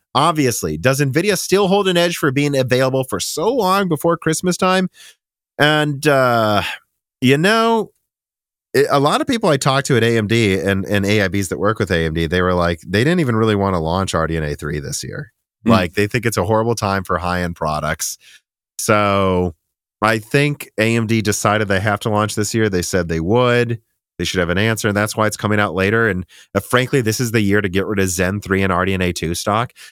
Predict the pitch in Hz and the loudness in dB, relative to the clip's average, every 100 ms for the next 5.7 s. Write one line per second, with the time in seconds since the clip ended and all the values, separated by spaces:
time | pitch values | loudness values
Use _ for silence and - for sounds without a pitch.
0 | _ - 117 131 135 127 127 139 117 110 | _ 0 2 4 2 4 2 2 0 0
1 | 113 117 113 - 110 107 107 104 107 95 | 0 0 -2 0 -2 0 0 0 0 0
2 | - 104 113 110 110 110 95 90 101 101 | -2 -4 -2 -2 0 0 -2 -2 -2 -2
3 | - 101 92 90 87 90 - 95 95 - | -2 -2 -2 -2 -4 -4 -4 -4 -4 -2
4 | 101 98 - 98 - 101 92 101 113 101 | -4 -2 -2 -2 -2 -2 -2 -2 -2 -2
5 | 98 98 95 - 95 95 92 | -2 -2 -2 -6 -2 -2 -2